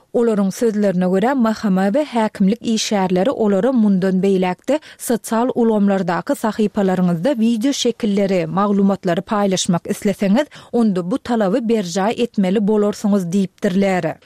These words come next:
Özbekçe ýa-da täjikçe aýdymlary aňyrbaş ýeke tük goýarsyňyz. Galan kontentiň diňe türkmen dilinde bolmaly. Onsoň muşdoklaryňy ýüzlenip, öz şahsy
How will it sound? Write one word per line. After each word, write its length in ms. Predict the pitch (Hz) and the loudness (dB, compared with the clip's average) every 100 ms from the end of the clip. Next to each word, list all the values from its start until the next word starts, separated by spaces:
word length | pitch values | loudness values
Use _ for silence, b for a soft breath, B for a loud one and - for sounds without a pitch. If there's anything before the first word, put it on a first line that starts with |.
| b | b
Özbekçe 500 | 233 214 214 - - 185 | -2 0 -2 -2 -2 0
ýa-da 300 | 180 202 208 | 0 0 0
täjikçe 640 | - 247 233 190 175 - 262 | -2 -2 0 0 -4 -4 -4
aýdymlary 640 | 226 226 196 208 185 196 - | 0 0 2 2 2 -2 -2
aňyrbaş 600 | 220 214 185 208 277 - | 0 2 2 -2 -4 -2
ýeke 280 | 214 - 190 | -2 0 -6
tük 180 | - - - | -4 -6 0
goýarsyňyz. 760 | 208 202 196 220 196 180 147 B - | 2 2 0 0 2 0 -4 B -6
Galan 420 | 214 202 196 262 | -2 0 2 0
kontentiň 880 | 302 240 233 - 202 175 - 277 202 | -2 0 0 0 -2 -2 -2 0 2
diňe 180 | 233 311 | 0 -2
türkmen 500 | - 262 208 233 226 | -4 -2 0 2 2
dilinde 420 | 226 208 180 202 | 2 0 0 0
bolmaly. 600 | 214 202 202 196 185 156 B B | 2 2 2 2 0 -4 B B
Onsoň 480 | - 226 - 202 196 185 | 0 0 0 0 2 2
muşdoklaryňy 640 | 214 - 214 - 196 180 185 202 | 0 -2 -4 -2 0 2 2 2
ýüzlenip, 440 | 185 185 185 285 B B | 2 2 2 0 B B
öz 300 | 226 240 277 | 0 0 0
şahsy 440 | - 254 202 - | -4 -4 -4 -4